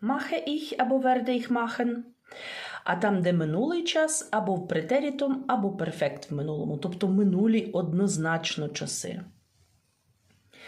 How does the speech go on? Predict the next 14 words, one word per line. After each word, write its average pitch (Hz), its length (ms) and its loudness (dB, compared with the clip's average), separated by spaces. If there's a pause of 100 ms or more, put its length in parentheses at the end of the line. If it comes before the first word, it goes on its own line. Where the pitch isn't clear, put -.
(600)
Якщо 196 380 0
це 220 160 0
дієслово 202 640 4
руху, 233 360 4
зараз 156 320 2
візьмемо 170 300 0
ту 170 160 -2
ж - 120 0
саму 190 280 4
схемку, 381 440 2
тільки 226 260 0
з 220 60 0
дієсловом 220 600 4
руху. 135 600 -2